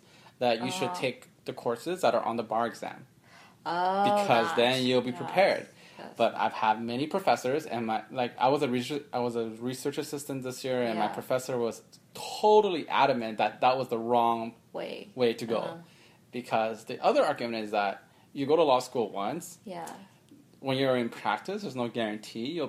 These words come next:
Speaker 1: be able to really learn a bunch of different areas.
Speaker 2: Yes.
Speaker 1: So you should really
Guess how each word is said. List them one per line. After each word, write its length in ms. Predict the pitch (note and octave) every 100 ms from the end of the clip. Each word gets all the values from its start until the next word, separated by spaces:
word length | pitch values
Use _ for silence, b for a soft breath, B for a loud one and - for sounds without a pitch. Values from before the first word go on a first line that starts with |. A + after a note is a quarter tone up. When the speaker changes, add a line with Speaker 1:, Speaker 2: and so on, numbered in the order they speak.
| A2+
Speaker 1:
be 80 | G2+
able 200 | A2 A#2
to 300 | - - A2
really 320 | G#2+ A#2+ A2+
learn 340 | G2+ A2 A#2+ A#2
a 80 |
bunch 280 | A2 A2 A2
of 160 | A2 -
different 300 | G2+ - A2
areas. 520 | F#2+ - - D4+ D#4 -
Speaker 2:
Yes. 380 | - - G3+ -
Speaker 1:
So 140 | C3
you 180 | A#2+ C#3
should 340 | D3+ C3+ A2 A2
really 680 | B2 B2+ B2+ B2+ B2 B2